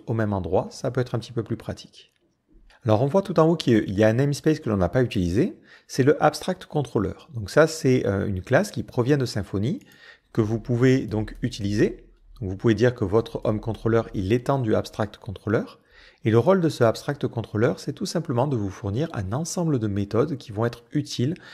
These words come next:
pour les cas génériques. Par exemple, on peut vouloir rediriger l'utilisateur, mais plutôt que de faire une réponse et de manuellement faire les choses, on peut faire un return,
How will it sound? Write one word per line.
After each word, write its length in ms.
pour 160
les 140
cas 220
génériques. 600
Par 140
exemple, 640
on 160
peut 160
vouloir 340
rediriger 500
l'utilisateur, 800
mais 100
plutôt 300
que 120
de 100
faire 300
une 80
réponse 560
et 40
de 80
manuellement 480
faire 140
les 80
choses, 340
on 100
peut 120
faire 180
un 80
return, 480